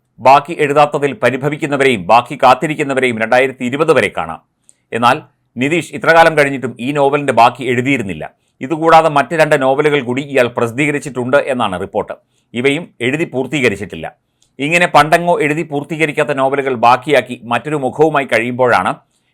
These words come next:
എല്ലാം പൂർത്തിയായെന്ന് കരുതി മണ്ണിനടിയിൽ ഒളിപ്പിച്ച മൃതദേഹത്തിൻ്റെയും കൊലപാതകത്തിൻ്റെയും സിനിമാ കഥകളെ വെല്ലുന്ന യഥാർത്ഥ കഥകൾ പുറം ലോകം അറിയുന്നത്. നാടിനെ നടുക്കിയ ഇരട്ട കൊലപാതക കേസിലെ മുഖ്യപ്രതിയാണ്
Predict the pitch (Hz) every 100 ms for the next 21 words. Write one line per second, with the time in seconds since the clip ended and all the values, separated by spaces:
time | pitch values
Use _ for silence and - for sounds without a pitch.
0 | - 131 160 147 156 - 180 160 156 135
1 | 127 135 120 120 156 151 143 - 127 123
2 | 131 131 98 - _ 107 120 143 156 143
3 | 143 127 120 113 123 139 147 139 131 123
4 | 101 73 _ _ _ - 135 165 170 139
5 | 139 143 123 120 120 120 117 120 143 147
6 | 131 131 110 98 85 117 135 127 107 92
7 | 90 82 90 87 _ _ _ _ _ -
8 | 110 120 123 123 117 151 131 135 120 123
9 | 127 131 127 131 127 120 127 123 120 117
10 | 107 156 143 143 135 120